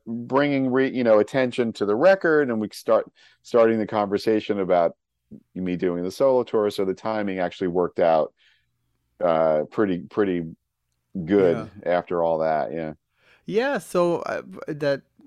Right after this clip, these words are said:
Speaker 2: you know, uh, transitions perfectly to the tour. I mean, you know, Dream Theater fans and, and Petrucci fans couldn't be more excited for this, you know, uh,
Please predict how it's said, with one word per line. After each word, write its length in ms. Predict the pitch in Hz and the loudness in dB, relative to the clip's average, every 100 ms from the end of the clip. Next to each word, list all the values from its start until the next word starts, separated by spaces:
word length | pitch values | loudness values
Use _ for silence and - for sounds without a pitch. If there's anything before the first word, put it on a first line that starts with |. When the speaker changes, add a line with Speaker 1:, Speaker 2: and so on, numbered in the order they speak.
| 302 - | -20 -12
Speaker 2:
you 180 | 151 143 | -8 -6
know, 280 | 135 127 | -4 -4
uh, 180 | 123 131 | -6 -8
transitions 580 | 131 147 139 151 - 156 | -8 -8 -6 -8 -10 -12
perfectly 520 | - 165 208 202 151 | -2 -2 -2 -4 -4
to 120 | 127 135 | -6 -8
the 100 | 127 | -8
tour. 480 | - 151 180 143 131 | -4 -2 0 0 0
I 60 | |
mean, 640 | 139 139 135 135 135 131 - | -4 -4 -4 -4 -6 -8 -12
you 160 | - 143 | -10 -6
know, 380 | 135 131 127 120 _ _ _ _ _ _ - - | -4 -4 -4 -6 _ _ _ _ _ _ -20 -12
Dream 240 | 147 147 | -6 -4
Theater 240 | 165 175 170 | -2 -2 -2
fans 500 | - 165 175 185 156 | -2 -2 -2 -4 -6
and, 260 | 131 131 | -8 -6
and 460 | 131 127 123 120 127 | -8 -6 -6 -8 -12
Petrucci 440 | - 135 160 170 170 | -12 -8 -6 -6 -6
fans 420 | 175 165 160 - | -4 -4 -4 -10
couldn't 320 | - 180 180 | -10 -8 -6
be 180 | 175 165 | -6 -4
more 220 | 156 160 | -4 -4
excited 540 | 160 - 165 190 120 | -4 -2 -2 -2 -6
for 160 | - 127 | -6 -8
this, 360 | 120 107 - 127 | -6 -6 -8 -10
you 100 | 117 | -8
know, 420 | 117 127 143 147 | -6 -6 -8 -8
uh, 540 | 127 123 120 120 120 | -6 -6 -6 -8 -10